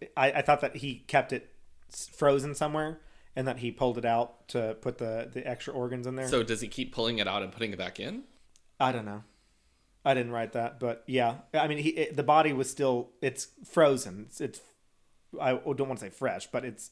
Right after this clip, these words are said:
Speaker 1: not decayed. Um,
Speaker 2: Mm.
Speaker 1: so that's the whole point, 'cause they ne-, they never smelled decay. So it's
Speaker 2: Yeah.
Speaker 1: definitely, like,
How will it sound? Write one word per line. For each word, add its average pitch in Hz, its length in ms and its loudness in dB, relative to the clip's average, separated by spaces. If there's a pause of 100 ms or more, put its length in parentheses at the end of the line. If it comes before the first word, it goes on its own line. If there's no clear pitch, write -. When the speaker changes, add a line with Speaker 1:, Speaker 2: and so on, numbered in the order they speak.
(120)
Speaker 1:
not 139 400 0 (100)
decayed. 117 600 -4 (500)
Um, 104 420 -2
Speaker 2:
Mm. - 80 -16
Speaker 1:
so 104 320 -2 (560)
that's 131 200 2
the 117 40 -8
whole 107 120 -4
point, 104 240 -10
'cause 127 120 -4
they 147 240 2
ne-, 143 180 -2
they 151 220 2 (600)
never 147 220 0
smelled 127 400 -4
decay. 104 320 -6 (640)
So 165 120 4
it's 147 100 6
Speaker 2:
Yeah. 160 80 6
Speaker 1:
definitely, 165 160 4
like, 135 260 4